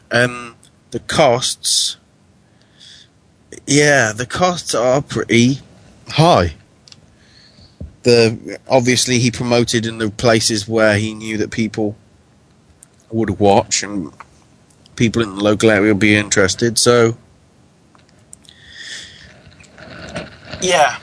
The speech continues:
I kind of see his argument. As, as much as I admit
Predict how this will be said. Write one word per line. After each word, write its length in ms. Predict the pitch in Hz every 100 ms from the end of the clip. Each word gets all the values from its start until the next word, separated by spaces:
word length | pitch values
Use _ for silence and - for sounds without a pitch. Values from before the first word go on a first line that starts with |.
| -
I 140 | 151 180
kind 340 | - 208 214
of 80 | 202
see 200 | - 220
his 200 | 185 185
argument. 680 | 208 196 165 104 101 - - - _ _ _ _ _ - - _ _ - - _ - -
As, 140 | - 143
as 580 | - - - - 139 135
much 480 | 156 190 - -
as 460 | 196 170 143 - - _ _ _
I 140 | - 131
admit 540 | 143 131 127 131 135